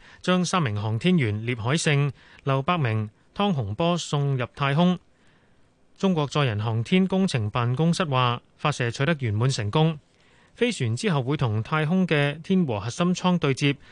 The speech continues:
三名航天員會留喺太空三個月，進行一連串嘅出艙等工作。陳宇軒報道。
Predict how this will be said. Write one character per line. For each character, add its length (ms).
三 180
名 140
航 180
天 180
員 320
會 140
留 120
喺 220
太 200
空 160
三 260
個 140
月， 200
進 240
行 240
一 60
連 240
串 240
嘅 180
出 180
艙 340
等 260
工 160
作。 240
陳 200
宇 120
軒 180
報 140
道。 200